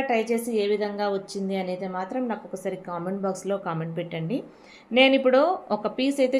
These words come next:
చూస్తున్నా చూడండి, ఇది ఎంత జెల్లీ జెల్లీ లాగా ఉందంటే స్వీట్ చాలా అంటే చాలా బాగుంది. నాకైతే చూస్తుంటే అయితే నోరు ఊరుతుందండోయ్. చూసారు కదా, ఎంత చక్కగా జెల్లీ జెల్లీ లాగా ఉంది.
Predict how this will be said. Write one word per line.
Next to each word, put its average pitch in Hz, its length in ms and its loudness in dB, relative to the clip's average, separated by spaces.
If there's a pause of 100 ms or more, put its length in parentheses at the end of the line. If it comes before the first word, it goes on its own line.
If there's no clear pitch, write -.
చూస్తున్నా 226 480 -2
చూడండి, 208 360 -2 (540)
ఇది 247 180 2 (520)
ఎంత 226 240 0 (180)
జెల్లీ 208 380 4
జెల్లీ 208 280 4
లాగా 190 220 4
ఉందంటే 185 300 -2 (100)
స్వీట్ 196 260 0 (160)
చాలా 190 460 2
అంటే 208 200 -4 (120)
చాలా 185 340 0
బాగుంది. 185 440 0 (1800)
నాకైతే 220 460 2 (100)
చూస్తుంటే 220 520 0
అయితే 220 160 2 (100)
నోరు 202 260 2
ఊరుతుందండోయ్. 190 680 2 (180)
చూసారు 202 420 -2
కదా, 208 160 2 (1200)
ఎంత 214 220 -2 (140)
చక్కగా 208 400 0 (100)
జెల్లీ 190 300 2
జెల్లీ 190 260 2
లాగా 180 240 2
ఉంది. 214 180 -2